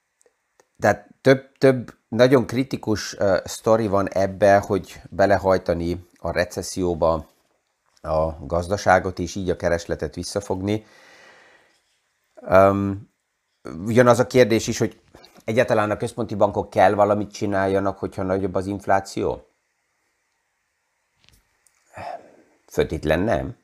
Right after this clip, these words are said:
A kérdés persze az, hogy mit látnak, hogy meddig tart ez az infláció, és, ö, az a, az a szó, amit tavaly túl sokat strapált, főleg a Fed, a transitory,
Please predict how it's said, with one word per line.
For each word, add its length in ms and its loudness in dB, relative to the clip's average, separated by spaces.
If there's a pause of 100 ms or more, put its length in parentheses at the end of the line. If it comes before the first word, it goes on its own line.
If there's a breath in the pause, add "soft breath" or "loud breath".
(680 loud breath)
A 60 -6
kérdés 320 2
persze 340 4
az, 140 4
hogy 120 -4
mit 160 -6
látnak, 440 2
hogy 100 -6
meddig 340 -4
tart 240 0
ez 100 -6
az 120 -8
infláció, 800 -4
és, 480 -14
ö, 60 -12 (240)
az 180 -8
a, 160 -6
az 100 -6
a 80 -6
szó, 320 2
amit 380 0 (540 soft breath)
tavaly 400 2
túl 160 -4
sokat 340 -4
strapált, 540 2
főleg 340 -4
a 60 -2
Fed, 440 -2 (260)
a 120 -16
transitory, 1040 -2